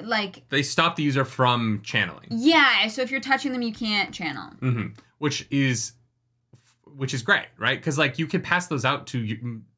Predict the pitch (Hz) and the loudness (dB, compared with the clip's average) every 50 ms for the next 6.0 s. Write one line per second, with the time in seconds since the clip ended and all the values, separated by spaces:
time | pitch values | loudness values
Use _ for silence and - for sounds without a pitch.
0 | _ _ - 127 - 180 175 185 165 160 175 202 202 - 147 120 98 - - 95 | _ _ -10 -4 0 0 2 2 2 4 2 2 2 2 0 0 0 -4 -6 -10
1 | - - - - - 113 - _ - 214 202 202 170 190 220 277 302 302 220 202 | -10 -10 -10 -10 -12 -14 -16 _ -18 -18 -18 -14 -4 -2 0 0 2 0 0 0
2 | 185 156 147 147 - - 160 156 - - 190 208 220 240 190 104 175 - - - | 0 0 0 0 0 -2 -2 -2 -2 -2 0 2 2 2 0 -2 -4 -8 -14 -18
3 | _ _ _ _ _ _ _ 160 160 196 214 214 175 - 175 196 247 277 233 202 | _ _ _ _ _ _ _ -6 0 0 2 2 2 2 4 4 4 2 2 2
4 | 156 139 135 131 135 123 127 - 147 160 170 - - 131 139 135 110 104 110 - | 2 2 2 2 2 -2 -2 -2 -2 0 0 0 0 0 2 2 2 0 -2 -2
5 | 135 123 120 127 156 - - 156 139 131 127 - 113 127 131 113 101 98 98 - | -2 0 2 2 2 2 -2 -4 -2 -2 -2 0 0 0 0 0 0 -2 -4 -6